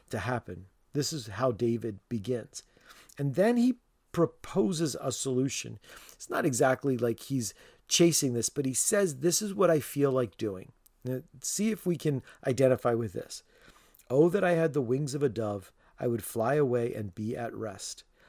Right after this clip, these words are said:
I would flee far away and stay in the desert. I would hurry to my place of shelter, far from the tempest and the storm. Doves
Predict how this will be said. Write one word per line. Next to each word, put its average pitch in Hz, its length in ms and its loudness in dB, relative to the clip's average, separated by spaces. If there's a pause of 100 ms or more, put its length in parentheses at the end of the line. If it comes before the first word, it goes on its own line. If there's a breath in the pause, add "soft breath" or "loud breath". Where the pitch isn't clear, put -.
(140 soft breath)
I 120 100 2
would 117 180 2
flee 160 380 -2
far 147 280 4
away 131 380 2
and 95 160 -8
stay 143 460 0
in 139 240 -4
the 143 60 -2
desert. 107 420 -6 (280 loud breath)
I - 60 2
would 120 160 4
hurry 156 420 2
to 160 140 -4
my 135 120 0
place 131 340 -4
of 107 80 -10
shelter, 139 460 0 (200 soft breath)
far 143 400 2
from 123 180 -10
the 113 100 -4
tempest 131 500 -4
and 120 180 -8
the 120 60 -4
storm. 120 380 -6 (800 soft breath)
Doves 151 360 6